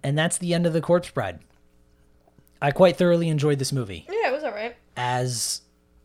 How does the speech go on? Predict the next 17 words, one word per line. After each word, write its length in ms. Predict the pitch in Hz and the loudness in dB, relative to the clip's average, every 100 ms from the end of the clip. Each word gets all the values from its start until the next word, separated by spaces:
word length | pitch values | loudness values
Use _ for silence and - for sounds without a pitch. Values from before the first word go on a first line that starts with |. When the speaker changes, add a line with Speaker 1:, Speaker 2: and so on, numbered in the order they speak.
| _ _ - _ _ _ _ _ _ _ - | _ _ -20 _ _ _ _ _ _ _ -4
Speaker 1:
a 80 | 139 | 0
lot 320 | 135 131 127 | 0 0 -2
of 80 | 131 | -2
Tim 160 | 131 | -4
Burton 260 | 120 117 113 | -2 -4 -6
movies. 440 | 104 87 80 - - _ _ _ | -8 -10 -12 -12 -16 _ _ _
It 60 | 123 | -8
was 140 | 120 | -4
very 280 | 113 160 156 | 0 2 2
good. 280 | 143 131 127 | 2 2 0
I 80 | 131 | -2
definitely 380 | 139 151 156 143 | 0 0 2 0
missed 180 | 139 - | 0 0
something 240 | 123 120 | -2 -2
with 100 | 117 | -4
this 160 | 117 - | -6 -6
movie. 340 | 113 104 107 | -6 -6 -10